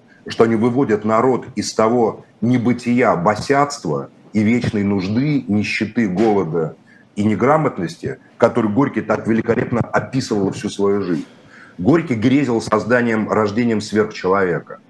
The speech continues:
Он полагал, что сверхчеловек не может родиться ни в муках. Сверхчеловек не рождается в гуманистическом либеральном движении вперёд.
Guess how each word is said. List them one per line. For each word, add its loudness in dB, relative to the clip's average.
Он 0
полагал, 4
что -4
сверхчеловек -2
не 2
может 0
родиться -2
ни 0
в -2
муках. -2
Сверхчеловек 0
не 2
рождается 2
в -2
гуманистическом -2
либеральном 0
движении 0
вперёд. -2